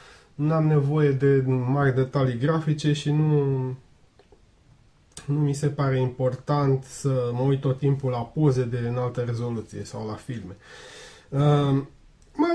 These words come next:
rog, la filme, într-adevăr, uneori când te uiți pe Netflix, e enervant dacă nu se vede la calitatea cea mai bună, dar, ă, asta depinde și de calitatea conexiunii la internet, de momentul în care faci chestia asta și de multe, multe alte chestii.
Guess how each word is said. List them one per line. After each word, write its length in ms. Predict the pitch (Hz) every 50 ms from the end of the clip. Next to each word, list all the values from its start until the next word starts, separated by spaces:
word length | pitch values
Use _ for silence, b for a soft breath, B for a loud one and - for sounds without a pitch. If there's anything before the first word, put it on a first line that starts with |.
| 339
rog, 140 | 240 185 160
la 180 | 156 180 202 214
filme, 360 | - - 269 262 254 247 240
într-adevăr, 560 | 233 233 240 233 233 240 240 233 240 214 196
uneori 340 | 180 170 170 175 190 175 165
când 200 | - 170 170 151
te 80 | 165 170
uiți 200 | 170 160 - -
pe 120 | 156 156
Netflix, 580 | 156 185 196 185 - - 180 165 156 - - -
e 280 | 170 170 165 160 156 160
enervant 420 | 156 160 151 147 147 175 170 156
dacă 200 | 151 147 147 160
nu 60 | 156
se 140 | 156 - 143
vede 180 | 147 151 147 151
la 140 | 147 139
calitatea 540 | 139 - 143 135 131 131 147 143 147 143 131
cea 160 | 131 - 151
mai 180 | 135 135 127 123
bună, 300 | 143 180 254 269 269 254
dar, 240 | 220 254 247 240 220
ă, 760 | 214 214 208 208 208 202 196 196 196 185 185 180 - - - 196
asta 180 | 175 - 202
depinde 420 | 190 185 190 180 - 196 196 185 156
și 120 | - -
de 120 | 175 180 180
calitatea 540 | - 175 160 160 160 175 165 160 160 151
conexiunii 520 | 151 151 143 139 135 139 - 151 151 147 135
la 80 | 135
internet, 580 | 135 131 131 - 131 123 131 160 202 202 165 139
de 60 | 139
momentul 580 | 135 139 139 147 156 180 170 160 139 - 139 139
în 80 | 135
care 300 | 131 139 135 131 123 120 -
faci 260 | - 135 127 - -
chestia 400 | - 131 131 131 - - 202 -
asta 420 | 160 151 - - 151 147 147 147 B B B B B B B B
și 200 | - - - 190
de 80 | 180 180
multe, 480 | 170 175 175 175 170 165 - 156 151 151
multe 440 | 147 151 160 156 151 147 143 143 143 -
alte 380 | 135 139 131 - 139 131 127 -
chestii. 460 | - 107 104 - - - - -